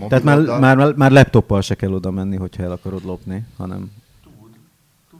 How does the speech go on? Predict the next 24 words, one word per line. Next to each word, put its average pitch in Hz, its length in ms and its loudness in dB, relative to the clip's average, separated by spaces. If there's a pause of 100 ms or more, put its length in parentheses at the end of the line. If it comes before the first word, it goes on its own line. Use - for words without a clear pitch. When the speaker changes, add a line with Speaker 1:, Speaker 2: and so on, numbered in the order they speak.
Speaker 3:
hotspot 104 360 -20 (120)
lenni. 113 600 -12 (160)
Ö, 110 40 -20 (920)
tud, 180 220 -10
tud 185 180 -6
hotspot 110 400 -4
lenni 113 160 0
szinte 113 240 -6
mindegyik 127 360 -4
ilyen 87 160 -10
rendszer, 85 280 -12
amiből 104 240 -6
be 101 60 -8
tudsz 98 220 -14
helyezni 95 280 -12
egy 95 80 -14
sim-kártyát, 104 720 -10
vagy 101 140 -8
meg 101 140 -6
tudod 95 240 -12
osztani 95 300 -12
a 92 40 -10
mobiltelefonod, 90 920 -12
ö, - 260 -12